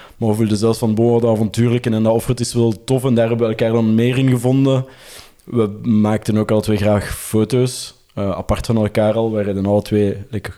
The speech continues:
een onneuzelaar, laten we zeggen, rond met een camera op onze rug. Dus bon, er waren veel raakvlakken. En dan dachten we, "Bon, kom, we gaan dat gewoon samen doen en samen proberen die twee dingen te combineren." En dan zijn we met twee, dat is ook iets handiger, want als je foto's maakt en er rijdt niemand mee,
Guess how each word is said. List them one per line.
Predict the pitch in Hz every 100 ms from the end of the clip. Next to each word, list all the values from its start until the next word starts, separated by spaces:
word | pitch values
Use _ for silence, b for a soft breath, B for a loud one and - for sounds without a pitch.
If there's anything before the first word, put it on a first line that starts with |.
| - _ _ -
een | 95
onneuzelaar, | 90 87 95 104 104
laten | 104 107
we | 101
zeggen, | 101 101
rond | 107
met | 107
een | 98
camera | - 101 113
op | 120 117
onze | 120 117
rug. | 120 127 - B B B B
Dus | 139
bon, | 127 156
er | 151
waren | 139 131 131
veel | 135 143
raakvlakken. | 117 127 - 139 127
En |
dan | 117
dachten | 113 - 95
we, |
"Bon, | 98 98 -
kom, | 123 123 123 117
we | 113
gaan | 107 104
dat | 98
gewoon | 104 104 104 95 B B B B
samen | - - 104 117 120
doen | 120 123 120
en | 110 101
samen | 107 107 110 110 98 - b b b
proberen | - 98 98 104 107 110
die | 98 104
twee | 107 101
dingen | 107 107
te | 113
combineren." | 107 101 104 113 131 143
En |
dan | 113 101
zijn | 104
we |
met | 101 98
twee, | 101 110
dat | 117
is | 107
ook | 104
iets | - 123
handiger, | - 104 120 120 117
want | 117
als | 104
je | -
foto's | - 107 104 110
maakt | - 107 107
en | 117 107
er |
rijdt | 101 101
niemand | 117 104 98 -
mee, | 101 110